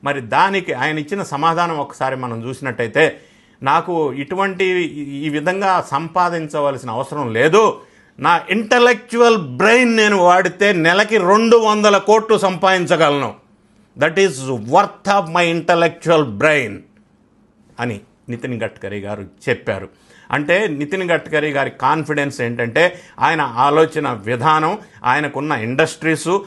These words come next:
ఆయనకున్న ఇన్కమ్ సోర్స్ బాగానే ఉంది, ఇటువంటి అవినీతికి పాల్పడవలసిన అవసరం నాకు లేనే లేదు, నా బ్రెయిన్ వాడితే రెండు వందల కోట్లు సంపాదిస్తా నెలకి తెలుసా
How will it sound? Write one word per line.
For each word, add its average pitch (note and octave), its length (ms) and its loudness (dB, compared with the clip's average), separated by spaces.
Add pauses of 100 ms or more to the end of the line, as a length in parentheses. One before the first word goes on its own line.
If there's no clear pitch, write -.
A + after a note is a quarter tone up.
(140)
ఆయనకున్న C#3+ 460 -2
ఇన్కమ్ C#3+ 500 -2
సోర్స్ D#3+ 580 0 (280)
బాగానే C#3+ 420 0
ఉంది, C#3 280 -2
ఇటువంటి E3 500 -2
అవినీతికి E3+ 640 -2
పాల్పడవలసిన C3 1120 -2
అవసరం C#3+ 440 -4
నాకు A#2 220 -4
లేనే E3 380 2
లేదు, F#3 420 2 (460)
నా A#2+ 140 0
బ్రెయిన్ C#3+ 360 0
వాడితే F#3 360 0
రెండు F#3+ 300 2
వందల G3+ 200 2
కోట్లు G3 280 2
సంపాదిస్తా E3+ 600 2
నెలకి C#3+ 300 0
తెలుసా D#3 540 2